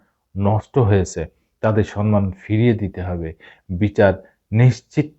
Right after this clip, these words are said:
না করে আমরা রাজপথ ছাড়ছি না।"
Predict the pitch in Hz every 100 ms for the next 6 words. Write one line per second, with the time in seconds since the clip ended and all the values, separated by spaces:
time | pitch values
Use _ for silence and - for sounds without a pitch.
0 | _ - 104 110 127 139 - - 127 104
1 | 92 80 104 101 95 90 107 107 - -
2 | - _ _ _ _ - 110 - 95 80